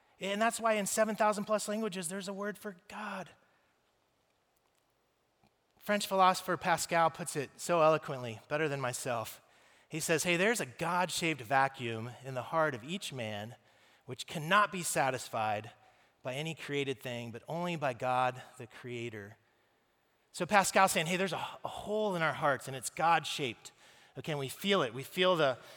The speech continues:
the, the ting, the, the pain of that, and we try to fill it with other things like success. If I'm just successful enough, then that, that'll go away, that ache. Or, or we try to fill it with, like, comfort. If I just have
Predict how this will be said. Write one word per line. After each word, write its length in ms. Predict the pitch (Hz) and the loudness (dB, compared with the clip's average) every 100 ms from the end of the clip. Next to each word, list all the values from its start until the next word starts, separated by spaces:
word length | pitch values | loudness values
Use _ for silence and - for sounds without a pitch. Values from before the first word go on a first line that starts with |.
| - 127 | -14 -6
the, 220 | 135 117 _ 131 | -6 -6 _ -16
the 100 | 131 110 - - _ | -16 -10 -8 -10 _
ting, 460 | - 208 190 180 135 | -6 -2 0 -2 -4
the, 140 | 131 110 - _ _ 123 | -8 -10 -16 _ _ -18
the 120 | 123 | -18
pain 380 | - - 214 208 | -14 -8 -2 0
of 80 | 156 | 4
that, 160 | 147 | 2
and 100 | 131 | 2
we 80 | 143 | -4
try 160 | 196 180 | -2 -4
to 80 | |
fill 320 | 147 - 202 202 | -4 -6 -2 -2
it 60 | |
with 100 | 147 | -2
other 220 | 160 185 | -2 -2
things 500 | 151 175 175 143 117 | -2 -2 -2 -2 -4
like 220 | 139 120 - - - | -6 -8 -14 -20 -12
success. 680 | - - - - 180 147 - | -10 -6 -2 4 4 4 0
If 80 | |
I'm 120 | 151 147 | -4 -2
just 300 | 202 - - - - | -2 -4 -8 -18 -14
successful 720 | - 175 - 196 - 165 156 | -8 -4 2 2 2 0 2
enough, 300 | 139 127 - | 2 2 -2
then 100 | 135 | -2
that, 240 | 156 160 165 | -2 -2 -4
that'll 200 | 165 143 | -8 -6
go 160 | 160 | -4
away, 240 | 143 143 127 | -2 -2 -2
that 160 | 135 | -4
ache. 360 | - 139 - - - _ _ _ _ - | -4 -6 -8 -18 -20 _ _ _ _ -6
Or, 80 | 151 | -2
or 140 | 175 | -2
we 100 | 165 | -2
try 180 | - 190 | -2 -2
to 80 | 165 | -2
fill 280 | - 175 | -4 -2
it 60 | 165 | -2
with, 160 | 143 165 | -2 -2
like, 220 | 135 - - - _ | -4 -6 -20 -20 _
comfort. 540 | - 196 - 135 98 - | -6 -4 -4 -6 -8 -12
If 120 | - | -12
I 40 | |
just 220 | 156 190 190 | -8 -4 -2
have 180 | 175 | -4